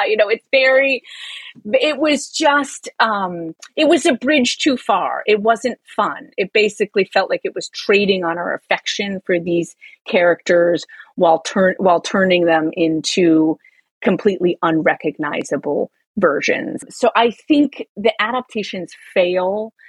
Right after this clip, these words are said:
when they only look like Austen, but they don't care about being Austen.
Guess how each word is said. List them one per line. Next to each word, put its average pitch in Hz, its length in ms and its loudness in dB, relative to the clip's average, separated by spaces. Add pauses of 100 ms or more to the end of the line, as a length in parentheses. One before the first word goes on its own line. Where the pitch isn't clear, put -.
(280)
when 185 560 0 (120)
they 185 200 2
only 202 340 2
look 170 560 -2
like 202 380 0
Austen, 196 720 -2
but 175 160 -2
they 170 100 2
don't 180 400 -2
care 165 640 2 (300)
about 151 500 -2 (220)
being 143 400 -10
Austen. 135 760 -10